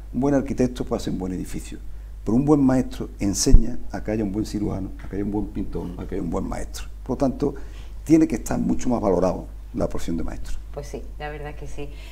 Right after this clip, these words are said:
Speaker 2: Bueno, eh, señores, yo me llevaría mucho más tiempo, pero tengo que seguir el programa. <laughs> Es súper interesante, pero, eh, yo quiero decirle a todos nuestros telespectadores que esta tarde, a partir de las seis de la tarde, en la Casa de la Juventud, van a poder a,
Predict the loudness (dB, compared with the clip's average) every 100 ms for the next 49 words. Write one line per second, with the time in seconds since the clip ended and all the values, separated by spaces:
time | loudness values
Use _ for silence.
0 | -10 -8 -2 2 2 4 2 2 0 0
1 | 0 0 -2 -2 0 0 -2 -4 -6 -6
2 | -6 -6 -6 -6 -6 -6 -4 8 8 8
3 | 2 2 2 8 8 8 6 6 4 2
4 | 4 4 4 4 2 4 4 8 8 6
5 | 0 -2 -2 -2 -4 -4 -4 -2 2 2
6 | 2 0 2 2 2 2 2 4 4 4
7 | 4 2 0 0 2 2 2 0 0 2
8 | 4 2 2 0 0 0 0 -2 10 12
9 | 12 12 12 12 12 12 10 8 6 6
10 | 2 0 0 2 6 6 4 0 -2 -2
11 | -2 2 2 2 0 0 4 4 4 2
12 | 2 0 0 -2 -2 0 0 -2 -2 -2
13 | -4 -6 -12 -12 -10 -2 0 2 2 2
14 | 4 6 6 8 6 4 2 -2